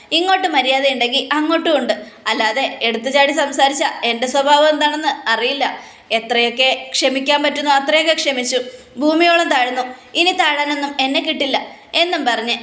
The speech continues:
നയന ദേഷ്യപ്പെട്ടങ്ങ് പോകാനൊരുങ്ങുക. ഈ സമയം, "എടാ, നിന്റെ കയ്യിൽ തഴമ്പില്ലാത്തതുകൊണ്ടാ ഇവളിങ്ങനെയൊക്കെ സംസാരിച്ചോണ്ട് പോകുന്നത്." അത് കേട്ടതും ആദർശിന് കലി കയറി. "ഹ, എൻ്റെ കയ്യിൽ തഴമ്പില്ലാത്തതുകൊണ്ടോ?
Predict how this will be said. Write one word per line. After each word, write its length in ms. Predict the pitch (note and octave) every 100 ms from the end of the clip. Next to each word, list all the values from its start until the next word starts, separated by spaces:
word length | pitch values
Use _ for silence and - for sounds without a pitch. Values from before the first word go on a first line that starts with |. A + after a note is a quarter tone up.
| A3+
നയന 420 | A3 A3+ A#3+ -
ദേഷ്യപ്പെട്ടങ്ങ് 640 | A3+ A#3 C#4 C4+ C4+ C4 C4
പോകാനൊരുങ്ങുക. 640 | B3+ A#3+ B3 B3 A#3+ G#3 -
ഈ 80 | G#3
സമയം, 520 | A3+ G#3 G#3+ G#3+ -
"എടാ, 300 | G#3+ C4+ C#4+ - - -
നിന്റെ 280 | D4 E4 E4+
കയ്യിൽ 340 | E4+ A#3+ A#3+
തഴമ്പില്ലാത്തതുകൊണ്ടാ 1000 | B3+ C4 A#3+ B3+ C#4+ C#4 C#4+ C4+ B3 G3 - - -
ഇവളിങ്ങനെയൊക്കെ 580 | D4+ E4 D4 D4 D4 D4
സംസാരിച്ചോണ്ട് 680 | D4+ A#3+ A#3 B3+ B3+ C#4
പോകുന്നത്." 420 | C4 A#3+ A#3 A3+ - - - -
അത് 280 | D#4+ D#4+ E4
കേട്ടതും 360 | C4 A3+ A#3 A#3+ A#3+
ആദർശിന് 480 | A#3 B3 C#4+ D4 C#4
കലി 240 | B3 A3+
കയറി. 440 | A#3 A#3+ A3+ - - -
"ഹ, 20 | D4+ B3+ -
എൻ്റെ 380 | A3+ D4 A#3+ C#4
കയ്യിൽ 320 | D#4 C#4 C4
തഴമ്പില്ലാത്തതുകൊണ്ടോ? 960 | C#4 C4+ A3 A#3+ C4+ B3 A#3+ A3+ A3